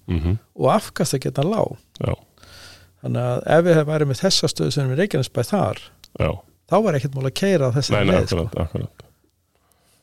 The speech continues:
Speaker 1: Akkurat. Og það er einmitt líka, hérna, kannski eitt sem er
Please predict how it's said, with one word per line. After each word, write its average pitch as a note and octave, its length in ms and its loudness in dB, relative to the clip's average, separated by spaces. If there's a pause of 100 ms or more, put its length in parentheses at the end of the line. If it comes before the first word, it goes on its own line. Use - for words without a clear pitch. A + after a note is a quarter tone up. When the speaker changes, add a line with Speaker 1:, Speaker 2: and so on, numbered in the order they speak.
(220)
Speaker 1:
Akkurat. E2+ 460 -4 (540)
Og F#2+ 100 2
það G2 120 4
er F#2+ 120 2
einmitt G2+ 200 0
líka, G#2 220 2 (240)
hérna, F#2+ 240 0
kannski G2+ 160 -2
eitt G2 80 0
sem G2 160 -2
er F2+ 80 0